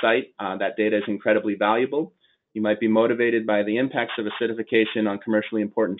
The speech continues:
shellfish species, um, or there might be a specific decision point or water quality decision point that you're interested in informing. And we recognize the diversity of reasons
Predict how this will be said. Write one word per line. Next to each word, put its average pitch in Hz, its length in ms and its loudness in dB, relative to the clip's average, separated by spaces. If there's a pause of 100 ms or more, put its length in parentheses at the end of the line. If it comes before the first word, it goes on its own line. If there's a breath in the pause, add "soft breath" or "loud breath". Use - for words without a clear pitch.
shellfish 120 400 2
species, 95 440 -4 (600)
um, 104 400 2
or 165 420 6
there 139 120 0
might 139 200 -2
be 131 220 0
a - 100 -2 (120)
specific 120 540 -2
decision 120 420 -2
point 101 280 -2
or 101 100 -2
water 104 240 4
quality 98 300 -2
decision 98 380 -8
point 95 320 -6 (340)
that 90 220 2
you're 98 120 0
interested 101 480 -2
in 90 220 -4
informing. 87 640 0
And 92 80 -6
we 95 100 -4
recognize 117 540 2
the 101 80 -6
diversity 113 520 0
of 98 120 -2
reasons 101 420 -4